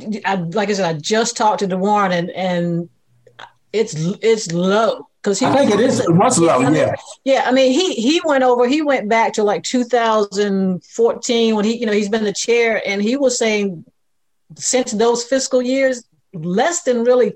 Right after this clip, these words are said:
Speaker 1: three have even come before the board that they actually, you know, had to review themselves.
Speaker 2: Right.
Speaker 1: Not even, no, he, no, he didn't even say anything about, like,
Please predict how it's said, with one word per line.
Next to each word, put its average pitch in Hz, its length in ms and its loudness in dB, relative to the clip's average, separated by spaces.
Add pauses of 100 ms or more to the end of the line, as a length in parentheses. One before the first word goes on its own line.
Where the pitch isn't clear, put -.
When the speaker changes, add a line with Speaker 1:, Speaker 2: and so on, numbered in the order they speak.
Speaker 1:
three 269 400 -2
have 214 140 -4
even 226 280 -2
come 240 220 -2
before 214 340 2
the 180 120 -2
board 190 420 0
that - 120 -6
they 190 120 -4
actually, 185 420 -4 (360)
you 240 80 0
know, 208 120 2
had 202 280 -2
to 196 80 0
review 190 460 0
themselves. 190 720 -2 (140)
Speaker 2:
Right. 120 120 -8
Speaker 1:
Not 240 200 0
even, 226 560 0
no, 208 140 -4
he, 233 160 -4
no, 240 100 -4
he 240 60 -2
didn't 269 160 0
even 233 140 0
say 262 120 0
anything 262 220 -2
about, 202 240 -2 (340)
like, 190 340 -2